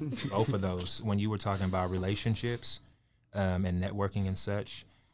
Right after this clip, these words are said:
Speaker 2: and then also, um, just talking about us voting. So w-, in terms of equity, to wrap all of what you just said, for me, I was just now thinking of our fair share, right?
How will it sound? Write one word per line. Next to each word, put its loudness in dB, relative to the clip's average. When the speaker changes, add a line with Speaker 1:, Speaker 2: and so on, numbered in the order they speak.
Speaker 2:
and 2
then 2
also, 0
um, -2
just -6
talking 0
about -2
us -4
voting. -4
So -2
w-, -6
in 4
terms 2
of 0
equity, -10
to 0
wrap 0
all 2
of -2
what -2
you -2
just 0
said, -2
for -2
me, -2
I 0
was 0
just 0
now 2
thinking -2
of -4
our -4
fair -2
share, -2
right? -8